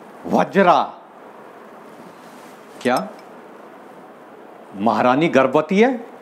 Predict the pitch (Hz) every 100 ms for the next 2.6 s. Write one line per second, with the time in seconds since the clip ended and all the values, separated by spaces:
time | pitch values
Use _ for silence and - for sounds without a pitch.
0 | - - - 247 302 254 - - - -
1 | - - - - - 147 254 247 233 220
2 | 202 202 - 151 - -